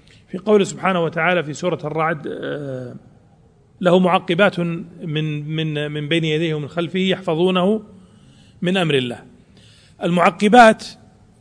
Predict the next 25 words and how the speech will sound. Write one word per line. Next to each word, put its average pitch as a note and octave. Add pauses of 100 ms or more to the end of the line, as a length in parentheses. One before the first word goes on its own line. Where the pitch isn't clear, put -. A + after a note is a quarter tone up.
(240)
فيها F#3
قولان، D#3
القول G#3+
الأول G#3
أن F#3
المعقبات F3+
الملائكة D#3 (1600)
تحفظ F#3 (300)
العبد E3+ (680)
من E3+
كل F3
مكروه B2+
حتى F#3+
يأتي F3
القدر E3+ (560)
الذي E3+
أراده D3+
الله D#3
سبحانه B2
وتعالى، G#2+ (1900)
وقول A3+
آخر F#3+
أن F#3
المعقبات F3+
هم A3